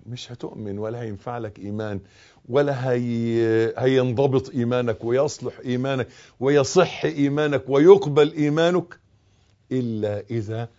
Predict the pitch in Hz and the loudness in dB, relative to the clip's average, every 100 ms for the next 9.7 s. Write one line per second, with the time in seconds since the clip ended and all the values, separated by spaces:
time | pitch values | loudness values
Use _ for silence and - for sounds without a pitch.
0 | _ _ _ _ - _ _ - - 113 | _ _ _ _ -20 _ _ -18 -6 -2
1 | 107 110 101 90 87 87 78 67 - _ | 0 -2 -4 -6 -6 -8 -10 -14 -20 _
2 | _ _ _ - - - _ _ _ _ | _ _ _ -12 -12 -14 _ _ _ _
3 | _ - 127 127 113 104 107 104 98 101 | _ -8 -4 -2 -2 -2 -4 -4 -8 -6
4 | 98 98 98 95 98 98 95 - - 98 | -4 -4 -6 -6 -6 -8 -10 -14 -12 -8
5 | 95 - 110 - 110 104 110 113 117 110 | -8 -12 -14 -10 -8 -8 -8 -8 -8 -6
6 | 131 127 123 120 139 160 185 - _ _ | -4 -2 -2 -2 -4 -4 -6 -10 _ _
7 | _ _ _ _ _ _ _ - 110 - | _ _ _ _ _ _ _ -6 -6 -2
8 | 139 139 127 127 127 - 127 123 87 85 | 0 2 2 2 0 -2 0 0 -2 8
9 | 156 - - 127 143 127 101 | 8 8 -2 -2 4 4 2